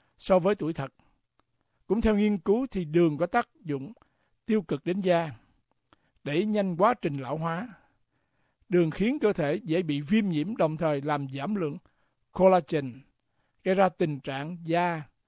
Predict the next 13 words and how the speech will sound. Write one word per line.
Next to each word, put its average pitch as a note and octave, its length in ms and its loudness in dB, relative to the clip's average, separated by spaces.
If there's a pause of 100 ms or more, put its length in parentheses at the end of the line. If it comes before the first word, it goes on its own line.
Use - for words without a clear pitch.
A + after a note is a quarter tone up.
(120)
dễ C#3+ 200 -4
chảy D3 240 -6
xệ, C3 360 -8 (840)
nhăn F3 360 0
nhanh F3+ 200 0
hơn. E3+ 240 0 (1300)
Thì G#3 100 -2
một E3+ 220 4
nghiên G3 140 0
cứu G#3+ 200 0
khác A3 280 0
bên G3 140 0
Anh, F3 240 -2